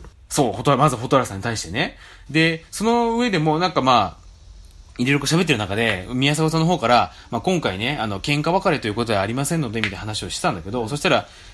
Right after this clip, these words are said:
み-、あの、蛍原さんの方が、あの、「それって振られる、振られた側が言う話じゃないけどね」みたいなこと言ったら、その宮迫さんの方が、「いや、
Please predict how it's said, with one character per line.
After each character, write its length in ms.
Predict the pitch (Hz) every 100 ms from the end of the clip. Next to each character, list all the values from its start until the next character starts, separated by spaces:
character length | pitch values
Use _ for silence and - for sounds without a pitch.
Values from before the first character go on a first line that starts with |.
| - 135
み-、 120 | 147
あ 100 | 123
の、 60 | 113
蛍 180 | 131 151
原 100 | 117
さ 60 |
ん 40 | 107
の 60 |
方 160 | 123 135
が、 380 | 220 240 95 - - -
あ 180 | 110 107
の、 560 | 104 101 98 95 90 - - -
「そ 120 | -
れ 120 | 113 110
っ 40 |
て 300 | - 110 107
振 220 | 107 135
ら 100 | 131
れ 120 | 147 160
る、 300 | 180 180 156
振 120 | 160
ら 100 | 160
れ 120 | 175
た 120 | 180
側 200 | 185 180
が 100 | 180
言 280 | 180 202 208
う 40 |
話 520 | 175 208 226 - 160 120
じ 100 | 104
ゃ 80 |
な 120 | 101 120
い 120 | 196
け 80 | 156
ど 100 | 101
ね」 160 | 117
み 60 | 101
た 80 | 90
い 20 |
な 60 |
こ 80 | 101
と 40 | 95
言 80 |
っ 40 | 98
た 100 | 110
ら、 240 | 135 101
そ 140 | - 98
の 40 |
宮 160 | 101 113
迫 160 | 117
さ 60 | 107
ん 40 |
の 100 | 110
方 80 | 98
が、 180 | 95 82
「い 60 | 117
や、 200 | 104